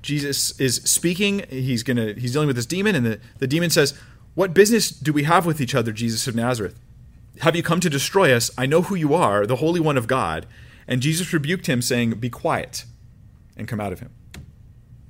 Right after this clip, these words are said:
Now, part of you could say, "Well, maybe he just said, 'Be quiet,' 'cause he's just like, 'Shut up, demon.'" And that's fully legit, in my opinion, yeah.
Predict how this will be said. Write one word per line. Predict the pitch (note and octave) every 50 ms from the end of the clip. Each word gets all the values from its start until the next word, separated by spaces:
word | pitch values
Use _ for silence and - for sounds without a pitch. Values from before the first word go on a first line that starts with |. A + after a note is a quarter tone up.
| - - - - - - - - - - - - -
Now, | E3+ E3
part | D#3 G#3+ A3+ B3+
of | A#3
you | F#3 F3+
could | - E3 -
say, | - D#3+ C3+
"Well, | B2 A#2+ B2+
maybe | C#3 C#3+ C#3
he | C3+ B2+
just | B2+ -
said, | C3 A#2
'Be | A2+ G#2+
quiet,' | - - A2 G2 G#2+ B2+ B2
'cause | - B2+ A#2+
he's | A#2 A2
just | A#2 A2
like, | B2 G#2 F2+ -
'Shut | - - - - - D#3+
up, | D3 A#2 - -
demon.'" | - F#2 F2+ F#2 G2 A#2+ B2 - - - - - - - - -
And | - A#2 A#2 A2+ - - - - - -
that's | A#2 A#2 A2+ A#2+
fully | - - D#3+ D3 C#3
legit, | C3 B2 A#2 - F#3 F3 C3+
in | A2+ A#2
my | C3+ B2+
opinion, | B2+ B2 D3+ G3 E3+ D3+ A#2+ A#2+
yeah. | C3 D#3+ D3+ A2+ G2+ G2+